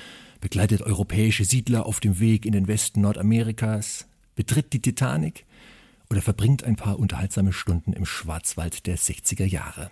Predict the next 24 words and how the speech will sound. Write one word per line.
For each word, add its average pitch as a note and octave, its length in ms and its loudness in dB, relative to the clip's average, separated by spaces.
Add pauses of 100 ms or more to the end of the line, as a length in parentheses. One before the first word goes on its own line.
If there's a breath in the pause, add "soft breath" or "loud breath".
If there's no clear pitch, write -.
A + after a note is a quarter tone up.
(840)
Ihr G2+ 360 6 (100)
zur - 120 -8
Stunde F2 440 -4 (100)
<laughs> - 80 -18
neuestes G#2 460 2
Werk G#2 260 -2
schlägt G2+ 380 -2
ein F#2 260 -2
dunkles B2+ 380 0
Kapitel G#2+ 400 0
deutscher G2 320 0
Geschichte G#2 440 -2
auf, F#2+ 200 -4 (680 loud breath)
nämlich A2+ 300 6
das C3 160 4
in A#2 180 2
Trümmern E3 400 8
liegende B2 360 6
Deutschland G#2+ 640 2
am F2 120 0
Ende F#2+ 240 2
des F#2 200 -4
Zweiten E2+ 400 -4
Weltkriegs. - 600 -12